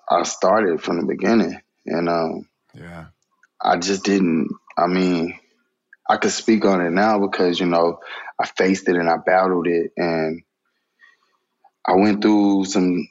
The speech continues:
Speaker 1: tough times, uh, sat in my loneliness and sat, uh, away from the world. And I just, I, it took me some time, and, uh, you know, I apologize to my fans, but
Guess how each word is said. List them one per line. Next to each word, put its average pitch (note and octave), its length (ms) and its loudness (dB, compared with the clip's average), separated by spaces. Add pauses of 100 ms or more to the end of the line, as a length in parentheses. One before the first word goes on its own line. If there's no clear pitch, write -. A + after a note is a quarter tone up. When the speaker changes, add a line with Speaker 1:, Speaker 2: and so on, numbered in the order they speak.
Speaker 1:
tough F#2 240 0
times, G2 600 0
uh, F2 500 -2 (640)
sat G#2 260 0
in G#2 100 2
my F#2 120 2
loneliness F#2+ 760 0
and E2 400 -4 (800)
sat, F#2 480 0
uh, F2 480 0 (800)
away F2+ 240 0
from F2+ 200 -2
the E2+ 80 -2
world. E2+ 500 0
And E2 200 -8 (1200)
I - 80 -2
just, - 300 -6 (240)
I, F2+ 220 2
it - 180 -2
took A2+ 200 0
me G#2 100 4
some - 200 -4
time, G2 460 0
and, E2+ 100 -2
uh, E2 220 -6 (380)
you F#2 100 -2
know, F2 80 2
I F2 140 4
apologize F2 600 2
to - 100 -8
my F2 180 0
fans, F2+ 420 0
but F2 240 2